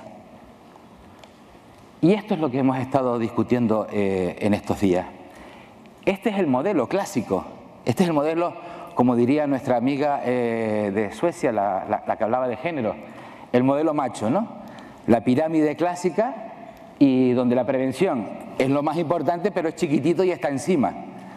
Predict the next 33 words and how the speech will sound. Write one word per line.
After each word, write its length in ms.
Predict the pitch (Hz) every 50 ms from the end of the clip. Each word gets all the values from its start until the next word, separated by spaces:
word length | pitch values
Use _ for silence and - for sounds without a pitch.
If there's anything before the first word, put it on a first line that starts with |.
| - - - - - - - - - - -
Y 100 | 143 135
donde 300 | 127 139 135 131 131 131
la, 340 | 131 127 127 123 123 117 -
la, 400 | 127 123 120 120 117 113 110 107 -
el, 340 | 127 123 113 117 110 104 95 -
eh, 600 | - 120 113 110 110 104 107 104 101 98 98 - -
el, 840 | 123 120 117 113 110 107 107 104 101 98 95 92 98 92 87 87 - 95 - 131
la 80 | 131
incineración 720 | 135 135 - - 143 139 139 139 131 - - 190 170 131
está 220 | 123 120 - 160 151
abajo, 340 | 156 170 175 170 226 240 233 - - - - -
pero 180 | - 113 120
es 40 | 120
lo 80 | 110 113
más 160 | 113 - -
grande. 380 | - 226 240 185 117 95 - - -
No. 420 | 107 185 226 220 - - - - - - - - - - - - - - -
A 100 | - 175
esto 160 | 202 226 -
se 140 | 214 - 180
le 100 | 147 131
llama 220 | 131 165 185 196 170
vertido 400 | 135 120 92 - 175 175 151 -
cero. 320 | - - 180 139 - - - -
Ojo, 340 | 190 214 202 - - - - - - - - - - - - - -
la 140 | - 143 -
estrategia 500 | - - 139 139 - 214 233 - 269 254
vertido 420 | 240 202 170 - 214 208 175 135
cero, 360 | - - 214 165 120 110 104 -
que 100 | 127 107
nos 120 | 110 110
la 120 | 113 113
están 320 | 107 - - 202 214 202